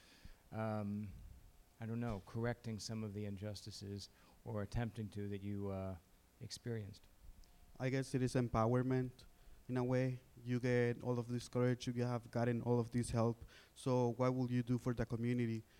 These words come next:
Speaker 2: What will you do for those kids struggling? So my, I, I always have been like that. My grandmother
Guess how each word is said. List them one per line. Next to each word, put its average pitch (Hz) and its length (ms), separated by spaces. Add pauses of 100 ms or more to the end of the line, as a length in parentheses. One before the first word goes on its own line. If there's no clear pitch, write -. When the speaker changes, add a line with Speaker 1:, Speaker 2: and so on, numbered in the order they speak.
(280)
Speaker 2:
What 127 160
will 131 120
you 127 120
do 123 160
for 120 300
those 120 260
kids 123 360
struggling? 123 540
So 120 220
my, 117 240 (240)
I, 131 340
I 147 100
always 147 240
have 135 180
been 127 200
like 120 180
that. 117 260
My 117 120
grandmother 117 380